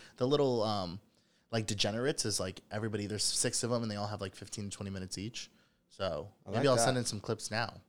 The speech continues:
Speaker 1: and,
Speaker 2: Yeah.
Speaker 1: and just do that.
Speaker 2: But thirty minutes in front of a crowd?
Speaker 1: Yeah, it's
Speaker 2: Holy
Speaker 1: it
Speaker 2: shit,
Speaker 1: goes
Speaker 2: dude.
Speaker 1: by quick too, and you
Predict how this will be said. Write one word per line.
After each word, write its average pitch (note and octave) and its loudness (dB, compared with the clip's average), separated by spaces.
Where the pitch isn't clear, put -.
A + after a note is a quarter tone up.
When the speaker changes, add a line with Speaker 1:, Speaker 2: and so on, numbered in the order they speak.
Speaker 1:
and, G2 -8
Speaker 2:
Yeah. A2+ 6
Speaker 1:
and A2 0
just A2 0
do G2+ -2
that. G2+ 0
Speaker 2:
But G2 -12
thirty D3+ -2
minutes C#3 0
in G2+ -2
front B2+ -2
of B2+ -2
a A#2 -2
crowd? B2 0
Speaker 1:
Yeah, D#3+ 8
it's - 6
Speaker 2:
Holy C3+ 0
Speaker 1:
it - -4
Speaker 2:
shit, D#3 6
Speaker 1:
goes G#3+ 10
Speaker 2:
dude. E2+ 4
Speaker 1:
by F#3+ 6
quick F#3 2
too, F#3 8
and C#3+ 2
you F3+ 0